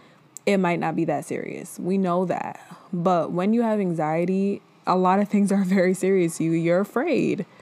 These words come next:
So you saying that or trying to minimize their feelings,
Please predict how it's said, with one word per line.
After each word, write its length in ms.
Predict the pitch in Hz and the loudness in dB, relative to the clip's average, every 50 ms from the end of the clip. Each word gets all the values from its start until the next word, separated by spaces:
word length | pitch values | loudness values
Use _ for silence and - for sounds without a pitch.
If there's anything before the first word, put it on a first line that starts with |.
| - - _ | -20 -20 _
So 160 | - - - 196 | -4 0 2 4
you 200 | 196 196 220 233 | 4 4 2 2
saying 400 | - - 185 175 180 185 190 185 | 2 2 2 2 4 4 4 4
that 300 | 180 180 180 180 175 170 | 4 4 6 6 4 4
or 120 | 151 165 | 2 0
trying 220 | 165 - 175 170 170 | 0 -2 -2 -2 0
to 40 | 170 | 0
minimize 500 | 170 165 170 175 175 170 165 165 160 165 | 0 0 0 0 0 0 0 0 0 0
their 140 | 160 156 | -2 -2
feelings, 800 | 156 - - 170 175 175 170 170 170 170 170 170 170 170 165 - | -2 -2 0 0 2 2 2 0 0 0 0 0 -2 -2 -4 -6